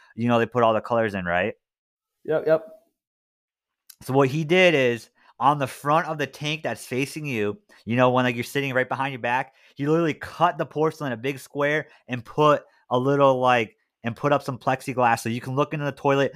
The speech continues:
Speaker 1: you can see the water, and you can see
Speaker 2: And
Speaker 1: all
Speaker 2: the
Speaker 1: the,
Speaker 2: parts.
Speaker 1: like, the,
Speaker 2: Right, right.
Speaker 1: the lights and everything, all the P C parts. It's insane.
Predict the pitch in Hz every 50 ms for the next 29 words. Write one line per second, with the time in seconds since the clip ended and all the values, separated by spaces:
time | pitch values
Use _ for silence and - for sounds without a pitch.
0 | - 123 110 127 127 - 135 117 - - 147 156 151 151 147 135 131 131 135 139
1 | 139 139 131 135 135 143 139 127 - 135 - - 160 156 135 127 127 123 123 117
2 | 107 113 104 - - 120 113 107 101 101 110 - 151 151 - - 139 139 123 -
3 | - 123 120 127 135 139 135 - - - 127 120 120 117 120 117 117 113 117 117
4 | 117 117 110 101 - - - 120 113 - 120 107 - 113 101 98 - 104 104 98
5 | 104 101 - - 123 110 104 92 156